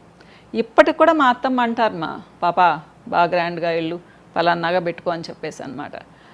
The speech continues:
మేము దాన్ని యాక్సెప్ట్ చేస్తాము, మాకు కష్టం అనిపించదు.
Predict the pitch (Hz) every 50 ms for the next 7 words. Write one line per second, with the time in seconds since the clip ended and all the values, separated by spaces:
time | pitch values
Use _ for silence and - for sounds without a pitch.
0 | - - - - 233 254 277 285 277 277 269 262 247 233 254 262 - - - -
1 | - - 247 240 247 - - 247 208 180 156 - - - - - - - - -
2 | - - - - - - - - - - - - - - - - - - - -
3 | - 190 190 190 190 185 - - 214 214 - - 339 330 285 247 233 226 226 220
4 | - - - 170 147 - -